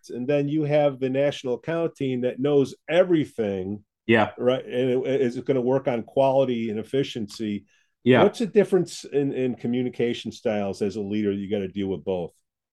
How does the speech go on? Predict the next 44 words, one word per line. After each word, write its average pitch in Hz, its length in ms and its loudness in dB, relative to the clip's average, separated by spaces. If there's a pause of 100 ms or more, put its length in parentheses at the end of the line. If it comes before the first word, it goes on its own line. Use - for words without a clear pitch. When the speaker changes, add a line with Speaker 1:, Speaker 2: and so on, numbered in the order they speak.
(140)
Speaker 2:
Yeah, 240 360 4
well, 170 220 6
look, 139 140 4
I, 123 180 2
I 131 80 2
think 123 180 -6
you 127 100 -2
just, - 340 -6
again, 110 280 2
we 104 100 4
try 123 160 2
to 120 60 0
keep - 180 -4
it 92 80 -8
simple. 110 240 0
Everything 120 260 0
comes 104 160 0
back 98 200 -2
to - 80 -10
revenue. 82 400 -6 (200)
Um, 92 520 2
Speaker 1:
Yeah. 90 120 -2
Speaker 2:
I 120 60 4
think 143 160 2
a 135 40 4
lot 127 180 6
of 120 160 4
s-, - 160 -6
L-, 117 420 2
S-, 113 160 -8
S 123 140 0
D 120 100 4
R 110 140 6
teams 98 320 -2
and 92 100 -4
saas, 101 340 -2
when 92 120 -2
they're 92 100 0
larger 92 320 0
teams, 95 580 -2 (300)
you 107 140 2
can 101 180 0
focus 104 580 0
on, 92 540 2